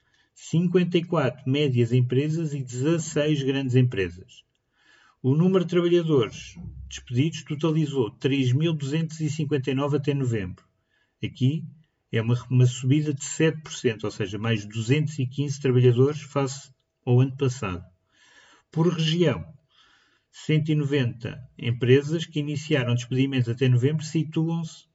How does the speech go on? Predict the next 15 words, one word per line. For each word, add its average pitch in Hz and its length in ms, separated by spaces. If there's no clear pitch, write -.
na 147 140
região 135 280
de 151 80
Lisboa 151 320
e 156 40
Val 147 180
do 156 160
Tejo. 120 460
Cento 131 300
e 127 60
trinta 127 260
e 131 60
oito 120 180
no 127 100
norte, 143 460